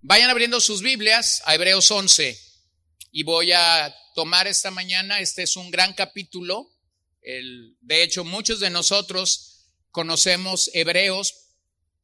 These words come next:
porque hemos leído el capítulo once o porque alguna vez hemos escuchado uno o varios mensajes en el capítulo once y porque hemos sido animados y, bueno, estuvimos cantando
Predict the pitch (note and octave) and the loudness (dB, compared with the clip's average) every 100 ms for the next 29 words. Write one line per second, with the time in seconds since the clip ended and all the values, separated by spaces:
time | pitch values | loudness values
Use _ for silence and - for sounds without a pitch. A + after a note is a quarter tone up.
0 | _ E3 - F3+ F#3 A#3+ C4 F#3+ G3+ G3 | _ -8 -4 0 2 0 0 0 0 -2
1 | F#3+ E3+ D#3 F3+ F#3 F#3 D#3 A2 _ C#3 | -6 -6 -6 -4 -2 -4 -8 -10 _ -16
2 | D3+ C#3+ - D3 D3+ E3+ G#3 G3 G3 G3 | -12 -12 -6 -4 -4 -6 -6 -4 -6 -8
3 | F#3 F3+ - E3+ F3 E3 E3+ E3+ _ _ | -8 -10 -10 -8 -6 -4 -4 -8 _ _
4 | _ F3+ A3 A#3 G#3+ G#3+ A3+ - E3+ E3+ | _ -6 -4 -2 -2 -4 -4 -6 -2 2
5 | F#3+ G3+ G#3 F3+ E3+ D3+ F3+ F3+ F3 F#3 | 2 2 -4 -8 -10 -6 -2 -2 -4 -8
6 | F3 - - _ _ _ C#3+ D3+ C#3 D3+ | -6 -6 -6 _ _ _ -4 -4 -4 -6
7 | E3 D3 E3 D#3 D3+ F3+ G3 - E3 F#3 | -6 -12 -8 -6 -4 -4 0 0 0 -4
8 | A#3 _ _ _ _ - C#3 C#3 C#3 - | -8 _ _ _ _ -8 -4 -4 -6 -8
9 | D3+ F3 F3 E3+ F#3 F3 E3+ D#3+ E3 G3 | -6 -6 -4 -4 -4 -4 -6 -2 2 2
10 | G3 G3 G#3 - - - _ C#3 C3+ C3+ | 0 -4 -6 -8 -10 -18 _ -14 -12 -12
11 | B2+ - _ _ C3+ C#3 E3+ E3+ F3 - | -16 -20 _ _ -20 -4 -4 -2 -4 -4
12 | E3 E3 C3 E3 C#3 D#3+ E3 E3+ E3 | -8 -4 -4 -6 -4 -4 -2 -4 -6